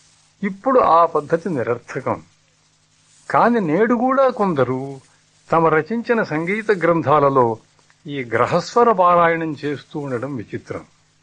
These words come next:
పోతే పై లక్షణంలో ఈ రాగానికి దైవత స్వరమే జీవన్యాస స్వరమని తేలింది.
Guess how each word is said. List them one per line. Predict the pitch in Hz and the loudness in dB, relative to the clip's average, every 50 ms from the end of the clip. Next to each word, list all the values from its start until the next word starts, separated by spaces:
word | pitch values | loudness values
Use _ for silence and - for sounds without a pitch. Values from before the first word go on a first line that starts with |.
| _ _ _ _ _ _ _ _ _ _ _ _ _ _ _ _ _ _ _ _ _ - 226 | _ _ _ _ _ _ _ _ _ _ _ _ _ _ _ _ _ _ _ _ _ 2 4
పోతే | 214 175 135 127 - 110 104 107 131 170 196 226 220 - _ _ _ _ _ _ _ _ _ _ _ _ _ _ _ _ _ _ - - | 6 6 6 4 2 -2 -2 2 2 2 0 -2 -6 -12 _ _ _ _ _ _ _ _ _ _ _ _ _ _ _ _ _ _ -2 0
పై | 165 196 214 | 2 2 2
లక్షణంలో | 190 175 175 170 - - 247 247 240 233 233 233 233 240 240 220 - - - _ _ _ _ _ - 175 | 2 2 0 0 -2 -2 0 0 0 0 0 0 2 2 2 2 0 -4 -8 _ _ _ _ _ -10 -6
ఈ | 160 185 185 | -2 0 2
రాగానికి | 175 180 180 202 220 220 233 233 202 170 160 151 160 165 175 190 208 | 2 4 4 4 2 2 2 2 2 0 -2 -2 -4 -10 -10 -10 -10
దైవత | 180 131 104 135 175 208 226 240 233 226 | -8 -2 0 0 2 2 0 0 -2 -2
స్వరమే | - - - - 202 196 185 185 202 208 196 | -4 -4 0 2 2 2 2 0 -2 -4 -4
జీవన్యాస | 147 131 175 185 190 190 202 208 190 165 156 151 160 165 151 - - | -6 -4 -6 -4 -2 0 -2 -2 -2 -2 -2 0 2 2 0 0 -2
స్వరమని | 165 - - - 147 139 147 151 196 214 190 | -8 -6 -4 -4 -2 -2 -2 -4 -6 -8 -8
తేలింది. | - - 123 110 101 95 92 87 82 | -6 -6 -6 -6 -6 -8 -14 -16 -18